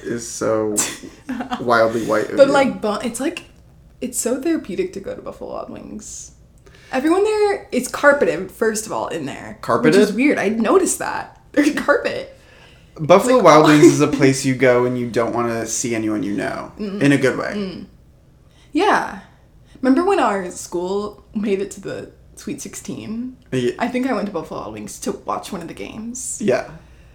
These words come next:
Speaker 2: And it <laughs>
Speaker 1: Was it packed?
Speaker 2: It was just, yeah. And then it was funny to, like, see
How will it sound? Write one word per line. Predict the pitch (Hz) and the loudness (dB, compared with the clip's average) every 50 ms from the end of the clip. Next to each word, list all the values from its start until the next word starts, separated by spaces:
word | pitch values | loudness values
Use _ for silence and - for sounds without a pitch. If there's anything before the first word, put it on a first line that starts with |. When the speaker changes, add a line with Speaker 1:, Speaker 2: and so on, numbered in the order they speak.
| - - - - - - - _ - | -20 -20 -20 -20 -20 -20 -14 _ -6
Speaker 2:
And | 196 202 202 | -4 -4 -2
it | 196 - | 0 4
<laughs> | 302 - - - - - - - - - - - 311 294 - - - - - - - - - - - - - - - - | 4 4 4 2 -4 -8 -10 -14 -16 -12 -6 -6 -6 -6 -6 -10 -20 -20 -20 -20 -20 -20 -20 -20 -20 -20 -20 -16 -10 -4
Speaker 1:
Was | 135 120 | -2 0
it | 131 - - | 0 2 4
packed? | 135 - - - 440 | 2 2 4 6 6
Speaker 2:
It | |
was | 392 359 - - | 8 8 8 6
just, | 370 359 - - - - | 2 2 0 -4 -4 -2
yeah. | 226 254 302 370 403 403 403 392 - - - - - - | 2 4 6 6 8 8 8 6 4 2 -4 -10 -4 2
And | - 302 339 | 4 4 4
then | 381 - | 4 2
it | - | 0
was | 262 285 277 | -2 -4 -4
funny | - - 277 302 330 330 320 | -2 0 2 4 4 4 4
to, | - - 269 | 2 0 -2
like, | 233 208 185 175 139 - - - - - - - - - - - - - - - - - - - - - - - - - | -2 -2 -2 -4 -6 -8 -12 -18 -20 -20 -20 -20 -20 -20 -20 -20 -20 -20 -20 -20 -20 -20 -20 -20 -20 -20 -20 -20 -20 -18
see | - - - - - 240 240 247 262 262 254 254 262 262 262 - | -14 -12 -10 -8 -4 -4 -2 0 2 4 4 4 2 0 -2 -4